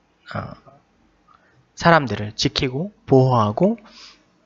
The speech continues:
하나님 형상으로서, 어, 마땅히 누려야 할 그것을 누리며 살아갈 수 있게 도와,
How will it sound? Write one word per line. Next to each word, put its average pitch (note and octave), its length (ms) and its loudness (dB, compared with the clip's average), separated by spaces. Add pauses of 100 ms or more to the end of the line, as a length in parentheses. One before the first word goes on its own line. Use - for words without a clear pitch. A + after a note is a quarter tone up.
(1800)
하나님 F#3+ 280 4
형상으로서, D3 800 0
어, G#2+ 360 -12
마땅히 B2 460 2
누려야 B2+ 340 6
할 B2 140 2
그것을 B2 480 -4
누리며 A2 260 0
살아갈 C3 300 2
수 - 260 -8
있게 G#2+ 320 -4
도와, A#2 460 2